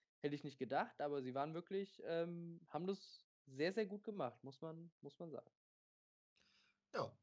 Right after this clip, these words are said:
Speaker 2: ähm, vom, <laughs> oh Gott, schon wieder so super Überleitung, vom ersten Karnevalsverein des Sonntags zum nächsten Karnevalsverein.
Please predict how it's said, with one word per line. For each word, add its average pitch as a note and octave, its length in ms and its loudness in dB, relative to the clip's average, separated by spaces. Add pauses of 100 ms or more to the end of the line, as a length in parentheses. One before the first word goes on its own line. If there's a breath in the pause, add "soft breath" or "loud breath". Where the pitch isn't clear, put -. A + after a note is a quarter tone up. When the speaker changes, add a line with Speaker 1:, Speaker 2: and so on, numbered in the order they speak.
(500)
Speaker 2:
ähm, B2+ 400 0 (720)
vom, D3+ 360 0 (160)
<laughs> - 480 0 (280 loud breath)
oh A2 140 -6
Gott, A#2 220 2
schon A#2+ 80 0
wieder A2 160 0
so G#2+ 240 -2
super C#3+ 340 0
Überleitung, A2+ 540 2 (180)
vom C#3+ 280 -4 (120)
ersten D#3 360 0
Karnevalsverein C#3+ 1040 0
des C3+ 140 -2
Sonntags C3 500 0
zum B2 160 -4
nächsten A#2 360 -6
Karnevalsverein. A2 920 -4